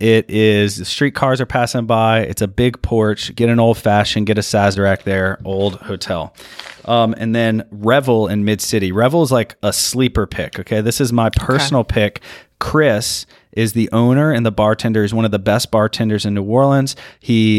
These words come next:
Speaker 1: is historically known as that. He's, he's taught many, many, and apprenticed many bartenders. He used to work in the Roosevelt, um, and he has started his own bar, and it's called Revel. It's in Mid City.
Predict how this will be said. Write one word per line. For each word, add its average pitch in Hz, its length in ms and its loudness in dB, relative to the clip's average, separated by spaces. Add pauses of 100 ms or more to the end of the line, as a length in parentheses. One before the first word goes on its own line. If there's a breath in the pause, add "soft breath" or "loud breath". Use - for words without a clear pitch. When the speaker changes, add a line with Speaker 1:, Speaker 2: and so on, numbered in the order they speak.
Speaker 1:
is 101 400 0
historically 127 800 0
known 135 240 2
as 131 140 -2
that. 131 340 2
He's, 110 260 -2
he's 110 280 -4
taught 123 440 2
many, 120 380 0
many, 117 340 2
and 101 100 0
apprenticed - 480 -2
many 107 220 2
bartenders. 110 580 0
He 98 60 -2
used 107 220 -2
to 120 60 0
work 104 220 -2
in 117 60 0
the 110 80 0
Roosevelt, 123 600 0 (480 loud breath)
um, 107 340 2
and 104 320 0
he 107 600 0 (100)
has 107 140 -8
started 110 320 0
his 104 140 0
own 107 440 2 (120)
bar, 95 360 0
and 92 80 -6
it's 80 100 -10
called 98 240 -2
Revel. 92 360 0
It's - 120 -8
in 98 140 -2
Mid 95 160 -4
City. 90 420 -4